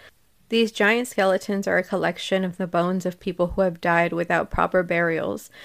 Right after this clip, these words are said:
which makes sense as to why they gravitate to battlegrounds and mass graves.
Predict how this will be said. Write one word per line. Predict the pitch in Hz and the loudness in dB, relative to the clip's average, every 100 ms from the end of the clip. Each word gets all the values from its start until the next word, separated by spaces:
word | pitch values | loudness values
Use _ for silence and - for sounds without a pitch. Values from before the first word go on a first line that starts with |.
| - - - - | -20 -20 -10 0
which | 202 - | 2 2
makes | 233 247 - | 2 2 0
sense | 165 165 - | 0 0 -2
as | 175 - | -6 -4
to | 185 | -2
why | 170 165 160 | 0 0 0
they | 170 | -2
gravitate | 170 165 156 - 190 - _ _ | 0 0 -2 -6 -6 -8 _ _
to | - 185 | -10 -6
battlegrounds | 180 175 170 165 165 175 190 - - _ | -4 -4 -6 -6 -6 -6 -8 -12 -20 _
and | - 180 | -6 -2
mass | 175 160 170 | 0 0 -2
graves. | - 208 180 214 247 | -4 -2 -2 -4 -12